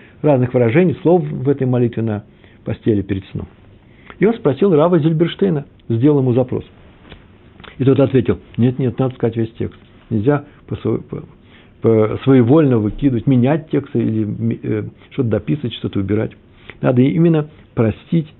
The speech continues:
этого человека искренне от всего сердца. Это обязанность. Но это же невозможно". Он говорит: "Я не могу. У меня ничего не получается". Сейчас я вам скажу, расскажу один очень интересный пример на эту тему, чуть ниже будет.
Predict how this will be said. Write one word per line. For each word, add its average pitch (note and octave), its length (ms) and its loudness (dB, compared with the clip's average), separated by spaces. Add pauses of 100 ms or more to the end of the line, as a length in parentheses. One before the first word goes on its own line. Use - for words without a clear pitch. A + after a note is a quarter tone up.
(100)
этого A#2 460 -2
человека G#2 560 0 (340)
искренне C#3 460 0
от A2 80 -4
всего A#2 180 -2
сердца. - 380 -6 (180)
Это F3+ 180 0
обязанность. C#3 640 -2 (600)
Но A#2 200 4
это G#2+ 140 0
же A2 120 -2
невозможно". B2 600 0 (520)
Он A2 80 -4
говорит: G2+ 160 -6
"Я A#2 80 2
не A#2+ 100 2
могу. D3+ 400 -2 (580)
У - 60 -2
меня A#2+ 80 2
ничего B2+ 160 0
не B2 60 0
получается". C3+ 420 0 (300)
Сейчас F3+ 200 0
я E3+ 120 4
вам C#3+ 100 2
скажу, F3 380 2 (200)
расскажу C#3+ 540 -2
один D3 240 0 (320)
очень E3+ 140 0
интересный D#3 260 0
пример D3 400 2
на D3+ 60 4
эту B2 160 2
тему, A#2 180 -2
чуть - 160 -6
ниже G#2+ 240 0
будет. F#2 260 -4